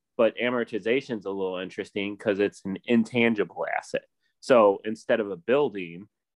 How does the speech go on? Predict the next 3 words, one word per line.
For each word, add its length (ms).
it's 500
a 720
patent. 440